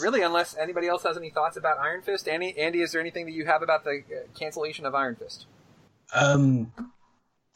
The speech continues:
Speaker 2: not really. I mean, the only thing I can think of is maybe that, I mean, you kinda touched on maybe, maybe Netflix is gonna be bought out by Disney and maybe they'll own everything. But, like,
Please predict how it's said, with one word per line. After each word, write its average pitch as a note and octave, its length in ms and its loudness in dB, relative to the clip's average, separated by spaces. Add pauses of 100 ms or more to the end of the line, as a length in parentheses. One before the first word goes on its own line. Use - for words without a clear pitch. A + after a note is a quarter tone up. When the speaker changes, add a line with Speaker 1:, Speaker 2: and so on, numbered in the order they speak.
(420)
Speaker 2:
not E3+ 300 4
really. F#3+ 180 6
I C#3+ 40 6
mean, C3+ 180 6
the C3+ 80 6
only D3+ 160 4
thing D3 200 2
I C3 80 4
can A2+ 100 -2
think E3+ 200 0
of A#2 180 4
is A#2 180 0
maybe A2+ 320 2
that, A#2 320 4 (300)
I A#2+ 60 0
mean, B2+ 100 4
you A#2+ 60 2
kinda B2+ 340 2 (120)
touched - 260 -2
on A#2 140 0
maybe, A#2+ 400 -2 (400)
maybe A#2 480 -2
Netflix A#2 680 0
is G#2+ 140 0
gonna B2 180 2
be A2+ 80 0
bought A2 300 6
out G#2+ 140 4
by A2 120 4
Disney G#2+ 400 -2
and G2 100 -2
maybe G#2 160 0
they'll G#2+ 120 2
own A2 160 4
everything. G2 500 0 (560)
But, A#2 140 6
like, A2 260 4